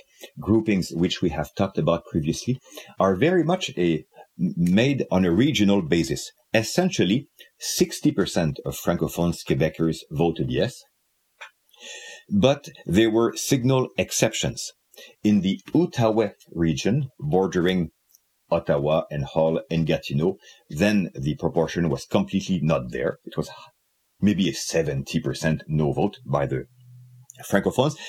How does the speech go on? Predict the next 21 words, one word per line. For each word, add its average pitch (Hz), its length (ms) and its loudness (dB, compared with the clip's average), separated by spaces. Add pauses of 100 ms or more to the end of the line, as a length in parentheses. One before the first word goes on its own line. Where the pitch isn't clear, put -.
(240)
And, 185 380 2 (720)
uh, - 60 -4 (100)
surprisingly, 135 840 2
if - 260 -4
you 95 60 0
don't 101 260 2
know 101 240 4
the, 80 300 2
uh, 69 100 0 (100)
sociology 98 640 0
of 90 140 -2
Quebec, 85 260 2 (380)
in 104 140 4
the 101 100 4
greater 165 640 2
Quebec 147 280 2
City - 360 0
area, 87 480 2 (720)
uh, 82 360 2
Francophones 123 760 0 (100)
either 113 480 2